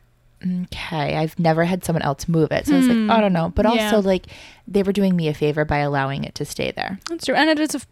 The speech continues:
Speaker 2: it is a farm.
Speaker 1: Yeah.
Speaker 2: So they probably have people that know what they're
Speaker 1: Know
Speaker 2: doing.
Speaker 1: what they're doing. Kinda like my mindset.
Speaker 2: Yeah.
Speaker 1: So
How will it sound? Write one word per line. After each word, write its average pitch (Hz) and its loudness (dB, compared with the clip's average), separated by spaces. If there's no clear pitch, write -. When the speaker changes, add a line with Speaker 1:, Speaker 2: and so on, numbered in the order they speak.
Speaker 2:
it 240 0
is 240 -2
a 202 -6
farm. 202 -6
Speaker 1:
Yeah. 185 2
Speaker 2:
So 214 0
they 208 -2
probably 190 -4
have 208 -10
people 190 -10
that - -12
know 190 -6
what 156 -6
they're 185 2
Speaker 1:
Know 165 8
Speaker 2:
doing. 143 4
Speaker 1:
what - -4
they're 139 0
doing. - -2
Kinda 160 2
like 139 -2
my 139 0
mindset. - -4
Speaker 2:
Yeah. 175 -6
Speaker 1:
So 175 0